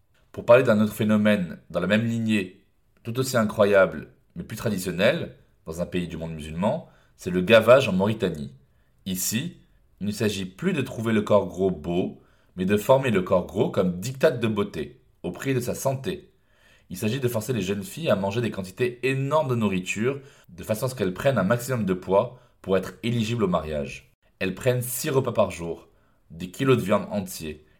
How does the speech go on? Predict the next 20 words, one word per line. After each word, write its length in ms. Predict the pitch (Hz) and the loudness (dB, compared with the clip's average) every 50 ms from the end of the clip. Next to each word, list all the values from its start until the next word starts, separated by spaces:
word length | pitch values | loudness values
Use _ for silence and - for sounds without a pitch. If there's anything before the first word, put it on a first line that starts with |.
| _ _ | _ _
et 100 | - 101 | -8 -6
des 200 | 95 95 113 123 | -2 0 2 2
litres 320 | 123 131 139 135 135 - 113 | 2 2 0 -2 -2 -2 -2
et 60 | 101 | -2
des 120 | 107 117 | 0 0
litres 280 | 120 135 135 131 - - | 0 0 -2 -4 -4 -2
de 100 | 92 92 | -2 -2
lait, 300 | 87 80 76 71 71 - _ _ _ _ _ _ _ _ _ | -2 -2 -4 -6 -8 -14 _ _ _ _ _ _ _ _ _
couplés 480 | - 139 135 135 131 123 117 110 104 | -10 -8 -8 -6 -4 -2 0 0 0
avec 180 | - 90 90 87 | -2 -2 -4 -4
des 80 | 87 | -2
médicaments 580 | 95 110 123 123 117 - 113 95 90 82 80 80 | -2 -2 -2 -4 -2 0 0 0 0 0 -6 -8
pour 180 | - - 82 80 | -10 -12 -12 -8
bovins, 580 | 82 90 123 123 110 92 92 92 - - - - _ _ _ _ _ | 0 2 2 4 4 4 2 0 0 -2 -8 -20 _ _ _ _ _
par 240 | - 90 87 80 - - | -8 -8 -8 -8 -6 -2
injection, 640 | 117 127 127 107 104 90 - - - 87 82 90 - - _ _ _ _ _ _ _ | 0 2 2 2 0 -2 -6 -10 -10 -12 -12 -14 -16 -20 _ _ _ _ _ _ _
pour 280 | - 92 80 - - - | -12 -10 -10 -10 -6 0
enfler 640 | - 120 127 120 - - - 92 90 90 92 - - _ _ _ | 2 2 2 2 0 -2 -4 -4 -2 -4 -4 -8 -12 _ _ _
encore, 840 | - 98 101 101 104 - - 95 90 87 87 90 90 90 - - - _ _ _ | -4 -4 -2 -2 -4 -6 -2 0 2 4 4 2 2 0 -6 -14 -20 _ _ _
encore, 800 | - 98 95 92 92 - 95 87 82 82 85 85 85 - - _ | -6 -4 -4 -4 -4 -4 -2 0 2 2 2 0 -2 -6 -14 _